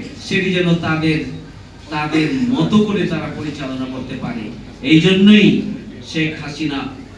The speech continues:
প্রতিবেশী রাষ্ট্রের চক্রান্তে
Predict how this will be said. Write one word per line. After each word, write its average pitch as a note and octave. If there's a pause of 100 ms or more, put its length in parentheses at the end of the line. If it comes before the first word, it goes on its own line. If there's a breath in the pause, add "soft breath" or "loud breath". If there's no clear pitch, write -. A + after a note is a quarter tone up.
(260)
প্রতিবেশী F3
রাষ্ট্রের D#3 (1400)
চক্রান্তে G#3+